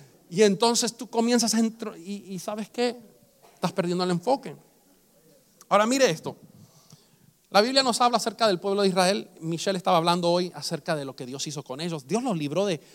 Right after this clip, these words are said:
cuatrocientos años de esclavitud y los sacó con un propósito, para que le adoraran a Dios en el desierto, como transmaba la, mientras tanto entraban a la tierra prometida. La Biblia dice que el plan de Dios, porque Él amaba a la gente como te ama a ti.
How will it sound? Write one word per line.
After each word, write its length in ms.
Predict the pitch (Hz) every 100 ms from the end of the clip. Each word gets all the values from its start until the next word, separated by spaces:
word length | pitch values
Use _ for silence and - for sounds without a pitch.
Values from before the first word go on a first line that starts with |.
| _
cuatrocientos 720 | - 156 139 - 175 208 196
años 200 | 165 190
de 80 | 185
esclavitud 560 | 147 131 120 113 143 117 _ _ _ _ _ _
y 60 | 147
los 200 | 160 170
sacó 460 | 190 185 220 262 262
con 140 | 196
un 100 | 233
propósito, 680 | 220 - 226 214 175 131 - - -
para 180 | - 202
que 100 | 208
le 80 | 202
adoraran 400 | 202 202 233 240
a 80 | 214
Dios 220 | 220 214
en 60 | 214
el 100 | 196
desierto, 560 | 185 226 220 175 160
como 180 | 175 175
transmaba 560 | 185 170 202 254 277 202
la, 120 | 165 - - -
mientras 320 | 175 190 190
tanto 240 | 185 202 214
entraban 440 | 165 180 180 196
a 40 | 175
la 140 | 147
tierra 280 | 175 175 180
prometida. 640 | 151 135 131 160 135 - _ - - -
La 180 | 160 196
Biblia 240 | 277 294
dice 220 | 247 254 226
que 200 | 190 180
el 200 | 180 175
plan 380 | 180 226 277 262
de 120 | 220
Dios, 180 | 233 220
porque 220 | 180 185
Él 80 | 226
amaba 400 | 202 208 277 262
a 40 |
la 100 | 185
gente 340 | 151 165 - 143
como 260 | 160 160
te 140 | 156 151
ama 180 | 170
a 20 | 185
ti. 260 | 175 160